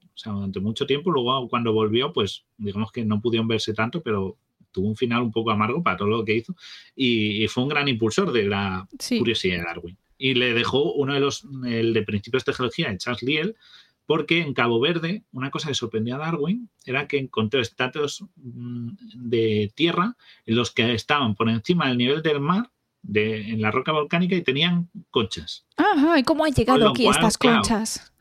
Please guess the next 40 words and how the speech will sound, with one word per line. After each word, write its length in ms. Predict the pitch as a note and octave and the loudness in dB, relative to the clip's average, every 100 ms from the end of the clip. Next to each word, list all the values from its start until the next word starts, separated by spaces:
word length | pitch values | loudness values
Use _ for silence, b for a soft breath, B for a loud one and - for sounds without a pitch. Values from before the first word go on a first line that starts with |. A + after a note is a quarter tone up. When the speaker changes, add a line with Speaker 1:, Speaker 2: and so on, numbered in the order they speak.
| - | -10
Speaker 1:
ah, 120 | B2+ B2+ | -8 -4
es 120 | C#3 | 0
una 100 | G3 | 0
de 40 | G#3+ | 0
las 60 | |
cosas 240 | - G3 F#3+ | 0 -2 -2
primeras 300 | E3 D#3 F3+ | -2 0 0
que 80 | F3 | 2
llamó 320 | C3+ A#2+ C#3+ | 0 2 2
a 60 | C3+ | 2
Darwin 420 | D3 F#3 A#2 G2 | 2 0 0 0
la 100 | F#2+ | 2
Speaker 2:
Ujú. 80 | A#3 | 4
Speaker 1:
atención, 260 | A3+ A3 G2+ | 4 2 0
porque 300 | - - - | -4 -6 -4
pensabas 360 | - - C3 C#3 | -4 -2 -4 -4
que 100 | D#3+ | -8
en 60 | |
esa 160 | D3+ E3 | -4 -4
época 300 | D#3 E3+ F#3+ | -2 -2 0
también 240 | C3+ C3+ | 0 -2
se 100 | B2+ | -2
entendía, 520 | D3+ C#3+ C#3+ D#3 E3+ E3+ b b b _ | -4 -2 -2 0 -2 -4 b b b _
salvo 320 | - F#2 G#2 | -2 2 2
el, 320 | G2 G2 G2+ | 2 0 -2
que 120 | - F2 | -10 -6
fueras 300 | G#2+ A#2 B2 | -2 -2 -2
un 200 | A#2+ A2+ | -2 -4
estudioso, 540 | G#2+ A2 B2+ C#3 F#3+ b b _ | -2 0 0 0 -6 b b _
se 140 | - B2 | -2 0
daba 160 | A#2 | 2
por 100 | A#2 | 2
hecho 120 | D3 - | 0 2
que 60 | |
la 120 | C3+ | 0
Tierra 260 | G#2+ B2 D#3 | 2 2 0
era 160 | D#3 E3+ | -2 0
como 240 | A#2 G2+ | 0 0
se 140 | - | 0
ve. 200 | G2+ A2+ | -2 -2